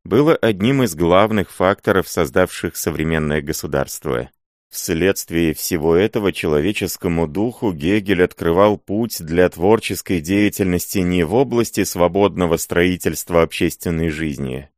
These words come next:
а в области искусства, религии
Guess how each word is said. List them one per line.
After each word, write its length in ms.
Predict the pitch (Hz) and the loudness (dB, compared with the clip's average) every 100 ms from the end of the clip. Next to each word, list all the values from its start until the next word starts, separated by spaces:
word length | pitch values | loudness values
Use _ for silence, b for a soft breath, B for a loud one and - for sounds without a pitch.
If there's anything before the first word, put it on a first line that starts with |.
| - | -6
а 140 | 76 | -4
в 120 | 73 | 0
области 600 | 104 131 117 95 - 92 80 | 2 2 2 0 0 -4 -4
искусства, 840 | - - 131 156 - 135 139 127 _ | -6 -4 -2 -2 0 2 2 0 _
религии 920 | - 85 85 73 113 120 131 123 123 | -2 0 2 2 -2 0 0 2 -2